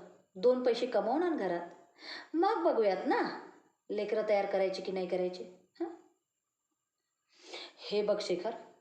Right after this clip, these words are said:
उगाचच माझ्या डोक्याला ताप आणू नको. ती तुझी आई आणि तू दोघे काय करायचं ते ठरवा. मला यात गुंतवू नका,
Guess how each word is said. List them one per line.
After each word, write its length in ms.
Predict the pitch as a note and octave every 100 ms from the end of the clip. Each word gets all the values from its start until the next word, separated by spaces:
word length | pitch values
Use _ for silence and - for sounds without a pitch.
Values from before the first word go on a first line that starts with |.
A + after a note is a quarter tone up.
| _ _ _ _ - - - _
उगाचच 800 | A#3 - A3+ C#4+ E4 - G4+ -
माझ्या 300 | D4+ A#3 A3
डोक्याला 300 | G#3 F#3+ G3
ताप 300 | F#3+ F#3 E3
आणू 160 | E3 D#3+
नको. 220 | D3+ D3+ - - _ _ _ _ - - -
ती 60 | A3+
तुझी 240 | A#3 G3+
आई 340 | - B3+ D#4 F3+ D#3 - - _ _
आणि 160 | F3+ G3+ -
तू 120 | C4+ - - - _ _ _ _ _ _ _ _ _ _ _ _ _ -
दोघे 280 | B3 B3 -
काय 220 | - A3
करायचं 460 | B3 G#3 G3 F#3 C#4+ F4 - -
ते 120 | B3+
ठरवा. 300 | - A#3 A#3+ D3 - - - - _ _ _ _ _ _ _ _ _ _ _ _ F#3+
मला 420 | F#3 F#3 G3 A#3
यात 300 | A#3 G3+ G3+
गुंतवू 320 | F3 F3 F#3
नका, 260 | G3+ B3 A3